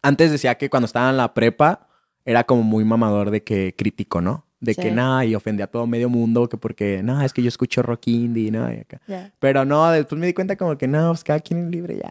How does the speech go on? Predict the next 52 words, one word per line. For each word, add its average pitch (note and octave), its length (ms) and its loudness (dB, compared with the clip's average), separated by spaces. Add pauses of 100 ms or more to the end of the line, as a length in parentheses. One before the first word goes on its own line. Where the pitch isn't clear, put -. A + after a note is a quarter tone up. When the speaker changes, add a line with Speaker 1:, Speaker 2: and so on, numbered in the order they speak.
Speaker 1:
de - 60 -8
Speaker 2:
Sí, - 140 -12
Speaker 1:
escuchar F#3+ 140 -2
lo C#3 80 2
que C3+ 120 -6
Speaker 2:
claro. A2 80 -4
Speaker 1:
quiera D3+ 340 2
y B2+ 200 -2
Speaker 2:
Sí, A3+ 160 -6
Speaker 1:
yo A3+ 60 -8
Speaker 2:
sí, D3 120 6
Speaker 1:
nada, D#3+ 160 4
Speaker 2:
sí. G#3 60 -8 (100)
Speaker 1:
pues, D#3 140 -6
con C3 140 -2
mis B2 140 -2
audífonos C#3 760 0
y B2 100 2
es A#2+ 100 -2
como C#3 240 0
de A#2 140 0
que - 160 -6
bien B2 160 0
a C#3+ 60 0
gusto D3+ 420 -4
y B2 80 -4
ya. B2+ 160 -8
Speaker 2:
En G#3+ 140 -10
tu A3+ 100 -8
mundo, A#3 340 -4
Speaker 1:
Y D#3 160 4
Speaker 2:
o - 20 4
sea. C#3+ 80 -2
Speaker 1:
respetas E3 380 0
a E3 100 0
todo D3 140 4
el D3 80 2
mundo F3+ 400 -2 (440)
y B2 240 4
está B2+ 180 -2
bien F#3+ 260 -4
todo. F3+ 320 0
O D3 100 2
sea, C#3 260 4 (580)
de-, D3+ 100 0
no C#3+ 160 2
comparto F3+ 440 2
tanto F3+ 480 0
lo D3+ 160 2
bélico, D3 380 2
pues, D#4 280 -6
<laughs> F3 400 2